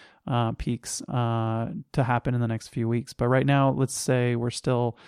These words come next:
uh, beginning of March. So, you know, on March twelfth, we actually decided to stop,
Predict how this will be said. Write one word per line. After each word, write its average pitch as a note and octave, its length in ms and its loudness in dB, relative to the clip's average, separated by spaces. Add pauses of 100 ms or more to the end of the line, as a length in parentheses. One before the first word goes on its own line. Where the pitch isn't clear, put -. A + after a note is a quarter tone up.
(360)
uh, A#2+ 220 0
beginning F#3 360 6
of E3+ 100 6
March. C#3 460 4
So, B2 600 4
you B2+ 120 0
know, A#2 260 0 (160)
on C3+ 500 4
March C#3+ 360 0
twelfth, C3+ 420 0
we C3 140 2
actually B2+ 240 0
decided B2 500 -2
to C3 80 -2
stop, - 400 -2